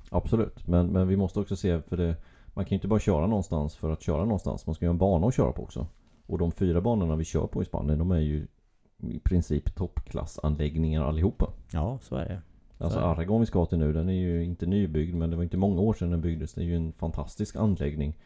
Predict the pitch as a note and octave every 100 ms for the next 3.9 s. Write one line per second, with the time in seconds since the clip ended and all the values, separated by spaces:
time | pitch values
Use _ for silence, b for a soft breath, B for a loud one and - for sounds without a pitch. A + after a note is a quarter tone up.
0 | b b b - - F2+ F#2+ F2 G2 A#2+
1 | G#2 F#2+ F#2+ D#2+ D#2 E2+ - F2 D#2+ D2+
2 | D#2+ D#2+ D#2+ F2+ - F2+ D#2+ D#2+ D#2 D2+
3 | - E2 - D#2+ D#2+ D#2+ D#2+ D2+